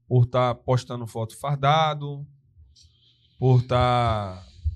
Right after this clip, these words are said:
usando a instituição, como alguns alegam, como fo-,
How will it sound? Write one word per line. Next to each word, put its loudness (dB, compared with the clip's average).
usando 2
a 2
instituição, 0
como 0
alguns -2
alegam, -2
como 0
fo-, -16